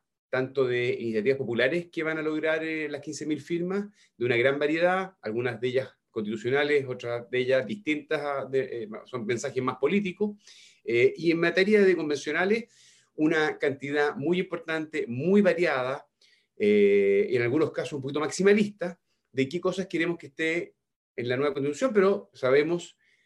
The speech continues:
se van a discutir. Hoy hay siete comisiones que están ya iniciando la deliberación y en algunos casos votando normas que, aprobadas, teniendo mayoría, eh, en general,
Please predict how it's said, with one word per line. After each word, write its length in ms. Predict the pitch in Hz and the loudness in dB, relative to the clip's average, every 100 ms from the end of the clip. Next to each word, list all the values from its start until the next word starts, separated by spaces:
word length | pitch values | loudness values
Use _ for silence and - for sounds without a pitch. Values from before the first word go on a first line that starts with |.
| _ _ | _ _
se 160 | - 131 | 0 2
van 140 | 135 | 6
a 20 | 143 | 6
discutir. 520 | 135 135 107 - - _ _ _ _ _ _ | 4 2 -8 -8 -16 _ _ _ _ _ _
Hoy 260 | - 214 254 | 6 8 8
hay 80 | 180 | 2
siete 300 | - 226 226 | 2 -2 2
comisiones 760 | 226 208 240 254 285 - - _ _ _ _ _ _ _ _ _ | 0 0 -2 -6 -8 -12 -16 _ _ _ _ _ _ _ _ _
que 480 | 147 165 190 - - | -2 2 2 0 -6
están 360 | - - 131 160 | -10 0 0 2
ya 280 | 160 139 - | 0 0 -2
iniciando 580 | 135 123 170 165 165 | -4 -2 -2 -2 0
la 80 | 156 | 2
deliberación 720 | 135 120 117 110 - 180 196 | 2 2 0 -2 0 0 0
y 100 | 165 | -2
en 60 | 127 | -2
algunos 260 | 123 147 | -2 -4
casos 440 | 139 160 160 151 - | -4 -8 -8 -16 -16
votando 800 | 113 113 131 185 170 113 90 - _ _ _ _ | -6 0 2 2 0 -2 -4 -6 _ _ _ _
normas 460 | 120 165 175 175 143 | -2 0 0 -2 -6
que, 480 | - 151 160 180 _ _ | -2 0 0 -4 _ _
aprobadas, 840 | - 113 127 139 156 208 202 - _ _ | -8 -2 2 2 2 0 -6 -12 _ _
teniendo 320 | 107 117 123 | -4 -4 0
mayoría, 560 | 131 127 156 180 208 208 _ _ _ - | 0 -2 0 0 0 -4 _ _ _ -4
eh, 260 | 110 110 123 135 | 0 0 -2 -6
en 180 | 120 107 | -6 -2
general, 560 | 127 131 147 147 226 | 0 2 2 2 -2